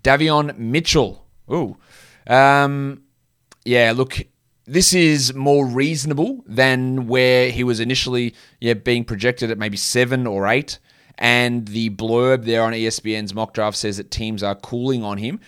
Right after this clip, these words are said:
because, again, he's one of those guys. And, and the same goes for, to an extent, Suggs, but,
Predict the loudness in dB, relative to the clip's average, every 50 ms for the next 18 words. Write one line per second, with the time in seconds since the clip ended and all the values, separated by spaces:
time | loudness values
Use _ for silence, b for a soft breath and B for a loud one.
0 | b b b b -8 -6 -4 -4 -4 -4 -2 0 0 0 0 0 -2 -4 -4 -2
1 | 0 0 0 2 2 2 2 2 2 0 -2 -4 -6 -4 -6 -6 -6 -6 -6 -6
2 | -4 -6 -4 -4 -2 0 2 2 2 0 0 2 4 4 4 2 0 -2 -6 -6
3 | -8 -8 -8 -10 -12 -16 -12 -8 -4 -4 -4 -4 -4 -4 -4 -4 -2 -4 -4 -4
4 | -6 _ -8 -4 0 0 0 0 -2 -4 -6 -6 -6 -6